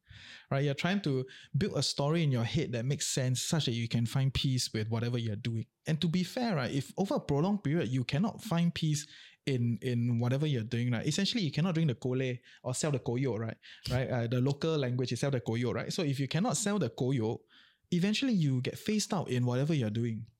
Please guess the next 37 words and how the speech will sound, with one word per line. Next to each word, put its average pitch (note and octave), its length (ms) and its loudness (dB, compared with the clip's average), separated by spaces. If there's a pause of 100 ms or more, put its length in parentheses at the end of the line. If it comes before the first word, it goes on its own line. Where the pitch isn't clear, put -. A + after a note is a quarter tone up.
(180)
Because G3+ 200 -2 (220)
if F3+ 240 0 (200)
after G3+ 300 0
we D#3+ 160 2
observe D3 400 2
for A#2+ 160 0
a B2 60 2
while, C#3 140 2
right, D3 120 2
everybody G3 680 0
at C3 120 0
the B2+ 120 -2 (380)
uh, D#3+ 200 0
upper - 240 -2
echelon D3+ 400 2
of - 240 -6
particular C#3 440 -2
thing, C3+ 240 -2
right, C3 160 -2 (140)
it's A#3+ 140 -4
quite - 200 -2
similar A3+ 460 0
one, D#3+ 260 0 (540)
right? F#3+ 160 0
They F#3 120 2
have F#3 180 2
a F#3+ 40 4
little G#3+ 200 2
bit B3+ 100 2
of E3 100 2
a D#3 40 2
difference, F3 600 2
like, C3 140 0
in C#3 60 2
the C3+ 80 2
finance D3+ 580 2
world C#3+ 560 0